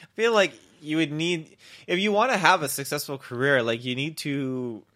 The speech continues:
make amends and apologize for these things that you do in this industry. I mean, you can't, it's, it's, to just think you can just keep on, like, scooting on by l-, in this industry without having to, like, pay mind or pay your dues.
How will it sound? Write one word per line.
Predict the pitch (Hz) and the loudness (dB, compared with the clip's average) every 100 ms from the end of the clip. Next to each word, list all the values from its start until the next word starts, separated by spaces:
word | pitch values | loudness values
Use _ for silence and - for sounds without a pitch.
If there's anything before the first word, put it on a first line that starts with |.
| _ _ - | _ _ -8
make | 117 127 | -2 -2
amends | 139 127 113 160 147 | -2 -6 -6 -6 -10
and | - 113 110 107 - | -12 -12 -12 -16 -16
apologize | - - 110 151 143 110 92 90 | -16 -12 -10 -8 -6 -4 -4 -6
for | - | -10
these | 101 104 | -12 -10
things | - 107 107 101 | -10 -12 -12 -14
that | |
you | 87 104 | -14 -14
do | 113 135 104 | -10 -10 -8
in | 92 92 | -10 -10
this | 92 | -12
industry. | 127 131 - 95 85 82 - | -12 -12 -12 -12 -12 -12 -16
I | 92 | -14
mean, | 95 90 85 - - - - _ _ - | -12 -12 -14 -20 -20 -20 -20 _ _ -6
you | 127 | -6
can't, | - 143 101 | -4 -6 -6
it's, | 139 139 | -10 -10
it's, | 143 139 - - _ _ - - | -8 -8 -8 -10 _ _ -20 -20
to | - 139 | -12 -8
just | 160 147 - _ | -6 -6 -6 _
think | 139 135 | -10 -8
you | |
can | 120 117 | -8 -8
just | 117 113 - | -6 -6 -6
keep | 127 120 | -8 -6
on, | 123 | -6
like, | 110 104 - | -6 -6 -6
scooting | - 135 - 113 | -6 -8 -10 -6
on | 110 101 | -6 -4
by | 101 104 107 | 0 2 0
l-, | 95 92 _ | -2 -8 _
in | 98 110 104 | -10 -8 -6
this | 98 104 | -8 -8
industry | 104 107 - 98 | -8 -8 -8 -8
without | 92 92 92 - | -6 -6 -6 -8
having | 95 92 92 | -12 -10 -10
to, | 95 | -8
like, | 92 92 - - _ _ _ _ | -8 -8 -10 -20 _ _ _ _
pay | 123 110 | -2 0
mind | 101 98 104 104 101 | 0 -2 -2 -4 -8
or | 92 | -8
pay | 90 107 | -8 -10
your | 101 90 | -10 -8
dues. | 98 98 92 | -10 -8 -8